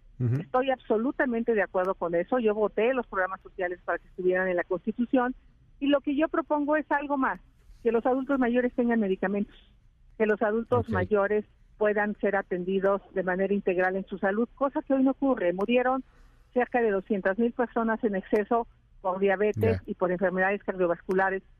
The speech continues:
Speaker 2: porque no hay medicamentos. Tú vas a las clínicas rurales y no existen los medicamentos. Entonces, eso yo lo que digo es, merecen más. Todos han hecho algo,
Speaker 1: Ujú.
Speaker 2: pero todavía creo que podemos hacer mucho más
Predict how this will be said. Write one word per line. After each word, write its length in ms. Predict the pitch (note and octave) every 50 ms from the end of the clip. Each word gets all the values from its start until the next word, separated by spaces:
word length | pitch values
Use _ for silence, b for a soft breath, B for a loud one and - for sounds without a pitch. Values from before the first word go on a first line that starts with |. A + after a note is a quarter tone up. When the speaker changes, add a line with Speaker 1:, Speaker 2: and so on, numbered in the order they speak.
| - - _
Speaker 2:
porque 240 | - - - A#3+ A3+
no 120 | A3+ A#3+
hay 120 | B3+ D4+ D#4
medicamentos. 680 | D#4 C#4+ C#4 - - B3 B3+ C#4+ D4 - G3+ D#3+ - - - - _
Tú 100 | C#4 C#4
vas 240 | C4 C4 C4+ C4+ -
a 80 | D4 B3+
las 160 | A3 G#3 -
clínicas 540 | - A3+ A3+ A#3 A#3+ A#3+ - A#3 A3 G3 - - -
rurales 520 | - F#3 F#3+ F#3+ G3 G3+ G3+ G3+ A3+ B3+ - - - - _ _ - _ -
y 80 | G#3
no 140 | G3+ G#3+ A3+
existen 420 | A#3 A#3 - - A#3+ G#3+ - A#3+ G#3+
los 120 | G3 F#3
medicamentos. 680 | F3+ E3+ E3+ - - E3 E3+ E3+ E3+ E3+ - G3+ -
Entonces, 440 | A#3+ A#3+ - C#4 C#4+ C#4 D#4 D#4 C#4 -
eso 400 | D#4 D4+ - - D#4+ D4+ D#4 D4 b b b b b b - -
yo 240 | C4+ C4+ C4+ C#4 C#4
lo 100 | C4+ B3+
que 140 | - A#3+
digo 240 | A3 A#3 A#3+ A#3 A#3+
es, 100 | A#3 A3
merecen 460 | A#3 A3 A3 A#3 A#3+ - - A#3 G#3
más. 180 | F#3+ E3 D#3 - - -
Todos 280 | C4+ C4+ C#4+ C#4+ C4+ -
han 140 | B3 A#3+
hecho 220 | A#3+ A#3 - C4 A#3
algo, 380 | A#3 C4 C#4 C4 D4 E4 E4 - _ _ -
Speaker 1:
Ujú. 100 | C3+ B2
Speaker 2:
pero 180 | C3 G#3 G#3 -
todavía 480 | - - B3 B3 A#3+ A#3+ A#3 A#3 A3+
creo 240 | - - A3+ A3 G#3
que 120 | - A#3
podemos 460 | - - F#3+ F#3+ G#3 G#3 G#3 G#3+ - G#3+
hacer 260 | F#3 - A3 G#3+ G3+
mucho 320 | G#3 G#3+ A3 - - A3+
más 220 | G#3 G3+ G3+ G3+